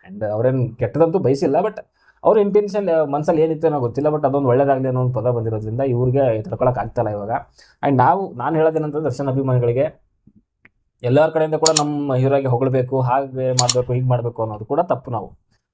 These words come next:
ಓಕೆ, ದರ್ಶನ್ ಅವರು ಕೆಲವು ಟೈಮಲ್ಲಿ ಅವ್ರ ಪರವಾಗಿ ನಿಂತಿದ್ರು. So ಇವ್ರು ಇವಾಗ ಈ ರೀತಿಯಲ್ಲಿ ಹೇಳಿದ್ರು, ಎರಡನ್ನೂ ಸ್ವೀಕಾರ ಮಾಡಿ ಅಲ್ಲ. So ಇದನ್ನ ಒಂದ್, ಎರಡನ್ನೂ ಕೂಡ ತಗೊಳ್ಳಿ. So ಟೈಮ್ ಅನ್ನೋದೇ ಆ ರೀತಿನೂ ಇರುತ್ತೆ, ಏನೂ ಮಾಡೋಕ್ಕಾಗಲ್ಲ. So ನನಗೆ ಒಂದು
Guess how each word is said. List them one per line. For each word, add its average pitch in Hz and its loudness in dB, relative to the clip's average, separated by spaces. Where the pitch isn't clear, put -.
ಓಕೆ, 131 0
ದರ್ಶನ್ 131 0
ಅವರು 156 4
ಕೆಲವು 147 0
ಟೈಮಲ್ಲಿ 147 0
ಅವ್ರ 139 0
ಪರವಾಗಿ 131 0
ನಿಂತಿದ್ರು. 123 0
So 135 2
ಇವ್ರು 156 4
ಇವಾಗ 147 2
ಈ 139 4
ರೀತಿಯಲ್ಲಿ 131 0
ಹೇಳಿದ್ರು, 113 0
ಎರಡನ್ನೂ 160 2
ಸ್ವೀಕಾರ 160 -2
ಮಾಡಿ 110 -6
ಅಲ್ಲ. 117 -6
So 139 2
ಇದನ್ನ 160 2
ಒಂದ್, 165 0
ಎರಡನ್ನೂ 165 4
ಕೂಡ 190 2
ತಗೊಳ್ಳಿ. 135 0
So - -10
ಟೈಮ್ 165 2
ಅನ್ನೋದೇ 170 0
ಆ 151 2
ರೀತಿನೂ 147 -6
ಇರುತ್ತೆ, 127 -2
ಏನೂ 120 -4
ಮಾಡೋಕ್ಕಾಗಲ್ಲ. 104 -6
So 110 -4
ನನಗೆ 120 2
ಒಂದು 170 2